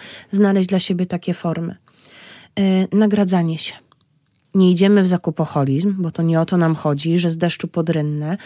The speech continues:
ale nagradzanie się to może być to, że ja sobie robię po tej mojej pracy piętnaście minut drzemki, bo to jest dla mnie w tym momencie najbardziej ważne.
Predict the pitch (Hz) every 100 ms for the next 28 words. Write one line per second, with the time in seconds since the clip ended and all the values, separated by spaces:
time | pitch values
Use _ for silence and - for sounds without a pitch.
0 | - - - 190 196 190 185 180 175 175
1 | 190 214 208 190 185 185 185 - 165 175
2 | 202 180 175 - 190 190 175 165 175 175
3 | 185 - - - _ - 214 226 208 190
4 | 185 185 - 170 160 - 220 226 214 180
5 | - - 175 180 185 175 - 220 202 -
6 | 185 - _ _ _ _ _ - 175 175
7 | 202 202 202 190 180 190 185 - 190 180
8 | 180 185 196 185 175 175 170 175 180 190
9 | - - 170 180 180 170 165